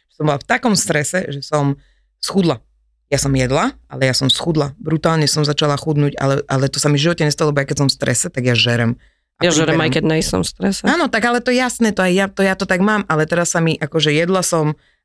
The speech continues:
Speaker 1: asi nejako inak, ale bola som v takom strese, že som schudla tri kilá za týždeň. Len tak.
Speaker 2: Wow. Ja som tiež teraz trošku schudla.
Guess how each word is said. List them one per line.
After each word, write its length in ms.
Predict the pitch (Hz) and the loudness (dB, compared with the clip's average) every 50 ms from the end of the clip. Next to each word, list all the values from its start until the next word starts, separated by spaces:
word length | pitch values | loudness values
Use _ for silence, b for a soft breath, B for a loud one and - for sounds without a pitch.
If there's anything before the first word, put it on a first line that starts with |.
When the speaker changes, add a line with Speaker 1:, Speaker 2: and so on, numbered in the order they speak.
| _ | _
Speaker 1:
asi 360 | - - 165 160 - - 170 156 | -4 -4 -2 -2 0 -2 0 0
nejako 360 | 151 165 151 143 - - - - | 0 0 0 -2 -4 -6 -4 0
inak, 440 | 165 160 156 160 170 196 226 - | 0 2 2 2 2 0 -2 -2
ale 160 | - 156 151 151 | -2 -2 -2 0
bola 160 | 151 151 147 | 0 0 -2
som 120 | 147 151 | -2 -2
v 80 | 143 - | -2 -2
takom 160 | 165 - 202 | -2 -2 -2
strese, 320 | 160 - - 147 147 143 | -4 -2 -2 -2 -2 0
že 120 | 180 156 156 | 0 -2 0
som 100 | 147 156 | -2 -2
schudla 280 | 139 - 165 156 156 | -4 -4 -4 -2 -4
tri 220 | 143 - - 165 175 | -2 -2 -4 -4 -4
kilá 320 | - - 147 143 147 151 | -2 -2 0 0 0 0
za 140 | 147 143 131 | 0 -2 -2
týždeň. 420 | 131 - 143 135 131 131 123 127 135 - _ _ _ _ _ _ _ _ _ _ _ | -2 -2 -2 -2 0 0 0 -2 -2 -6 _ _ _ _ _ _ _ _ _ _ _
Len 180 | - 156 156 151 | 0 0 0 0
tak. 220 | - 165 - _ _ _ _ _ _ _ _ _ _ _ - | 0 -4 -6 _ _ _ _ _ _ _ _ _ _ _ -2
Speaker 2:
Wow. 640 | - 180 175 175 170 165 160 160 160 160 165 185 - - _ _ _ _ _ | 0 2 2 2 2 0 0 0 0 0 -2 -4 -6 -10 _ _ _ _ _
Ja 60 | - | -2
som 140 | 226 - 202 | 0 2 2
tiež 220 | 202 - 175 165 - | 2 2 0 0 0
teraz 280 | - 220 196 165 - | 0 0 0 0 -2
trošku 360 | - - - 202 - - - | -4 -4 -6 -6 -6 -6 -10
schudla. 420 | 202 - - _ - - - 214 | -12 -14 -14 _ -6 -2 -2 -2